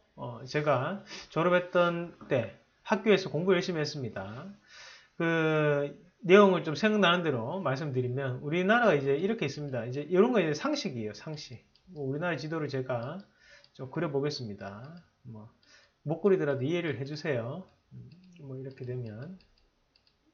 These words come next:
뭐 이래, 이래 되죠. 그러니까 여기 포항이고, 그죠? 여기 부산, 우리 여기 서울,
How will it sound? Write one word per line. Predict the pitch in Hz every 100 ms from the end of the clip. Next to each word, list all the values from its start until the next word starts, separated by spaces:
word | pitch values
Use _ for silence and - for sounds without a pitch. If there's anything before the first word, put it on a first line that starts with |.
| _ _ _ _ _
뭐 | - 131
이래, | 202 170 165
이래 | 147 160 156
되죠. | 175 170 107 - _
그러니까 | 147 139
여기 | 139
포항이고, | - 202 190 139 113 104 - _ _ -
그죠? | 139 185 - _ _ _ _ _ _ _
여기 | 139 135
부산, | 127 160 160 - - _ _ - 117 139 - - 160
우리 | 135 135 143
여기 | 147 135
서울, | 165 175 156 -